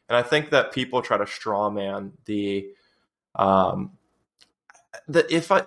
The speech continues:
if it fits your macros thing that Lane gets, like, attributed to is, like,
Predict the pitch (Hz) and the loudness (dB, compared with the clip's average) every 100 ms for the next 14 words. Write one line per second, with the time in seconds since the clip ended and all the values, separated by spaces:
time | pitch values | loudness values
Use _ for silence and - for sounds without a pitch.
0 | - 165 - - 185 180 165 117 104 104 | -2 -2 0 0 -2 0 2 2 2 -2
1 | - 123 113 - - 117 117 107 104 104 | 0 0 0 -2 -2 -2 -2 -4 -4 -4
2 | 104 104 101 - - 101 - - 107 - | -4 -6 -6 -6 -4 -4 -6 -8 -10 -6
3 | 104 110 110 107 - 117 117 101 104 101 | -4 -2 -4 -4 -4 0 0 0 0 -2
4 | - | -4